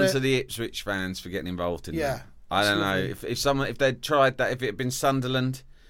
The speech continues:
Speaker 1: would that, and your, would your away support have
Speaker 2: Oh,
Speaker 1: engaged in
Speaker 2: God,
Speaker 1: that?
Speaker 2: yeah.
Speaker 1: Really?
Speaker 2: Of course we would.
Speaker 1: Well, see,
Speaker 2: Good
Speaker 1: I
Speaker 2: bunch of
Speaker 1: don't
Speaker 2: lads.
Speaker 1: have,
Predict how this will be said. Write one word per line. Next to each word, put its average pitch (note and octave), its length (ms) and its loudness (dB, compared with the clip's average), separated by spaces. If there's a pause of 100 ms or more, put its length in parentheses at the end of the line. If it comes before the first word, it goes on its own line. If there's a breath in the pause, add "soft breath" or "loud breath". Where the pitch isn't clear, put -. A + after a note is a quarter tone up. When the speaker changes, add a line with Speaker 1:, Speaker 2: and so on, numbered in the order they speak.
(920 soft breath)
Speaker 1:
would G#2+ 200 -6
that, A2+ 200 4
and A2 120 -4
your, A#2 140 -4
would G2+ 180 -6
your A2+ 200 -2
away A2+ 180 2
support A2 500 -4
have A3+ 100 4
Speaker 2:
Oh, G#3 100 6
Speaker 1:
engaged - 300 2
in G#2+ 80 -4
Speaker 2:
God, G#2+ 220 -2
Speaker 1:
that? C#3+ 60 -10
Speaker 2:
yeah. D3+ 260 -2 (240)
Speaker 1:
Really? F#2 300 0
Speaker 2:
Of D#2 120 -8
course F3+ 260 -4
we D#3 80 -6
would. C#3 260 -8 (640 soft breath)
Speaker 1:
Well, F2 240 -6
see, - 180 -4
Speaker 2:
Good G2 60 2
Speaker 1:
I G#2+ 140 4
Speaker 2:
bunch A#2 120 2
of A#2 100 6
Speaker 1:
don't B2+ 100 2
Speaker 2:
lads. A2+ 100 -2
Speaker 1:
have, G#2 180 -4